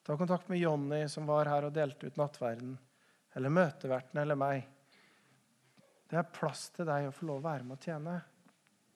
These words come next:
Vi er familie. Men det er ikke sånn at du skal kjenne deg tvunget til det. Du må komme ut av glede. Glede.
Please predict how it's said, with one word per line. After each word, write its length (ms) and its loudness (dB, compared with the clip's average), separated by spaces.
Vi 160 0
er 220 0
familie. 560 -4
Men 160 2
det 80 10
er 240 8
ikke 160 -4
sånn 240 2
at 80 -4
du 80 -4
skal 160 -4
kjenne 320 0
deg 240 0
tvunget 560 -2
til 160 -4
det. 80 -2
Du 140 -10
må 160 -8
komme 320 -2
ut 160 -12
av 160 -12
glede. 720 -8
Glede. 580 4